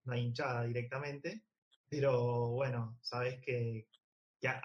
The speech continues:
digamos, antes de, de que pase todo esto del parate y la pandemia, la hinchada visitante no puede ir a la cancha,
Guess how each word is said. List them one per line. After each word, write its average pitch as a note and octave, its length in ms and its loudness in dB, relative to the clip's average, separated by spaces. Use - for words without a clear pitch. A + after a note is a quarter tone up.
digamos, C3+ 440 0
antes C3+ 340 0
de, A#2 240 0
de A#2 140 -4
que A#2 80 -4
pase C3+ 260 0
todo C3+ 140 0
esto C#3 240 0
del B2 120 0
parate D3 400 2
y - 40 0
la A#2+ 120 2
pandemia, C#3+ 680 2
la A#2 180 0
hinchada B2+ 300 0
visitante B2+ 460 -2
no C3 260 -2
puede B2 220 2
ir A#2+ 100 0
a A#2 40 0
la A#2+ 140 -2
cancha, C#3+ 640 -2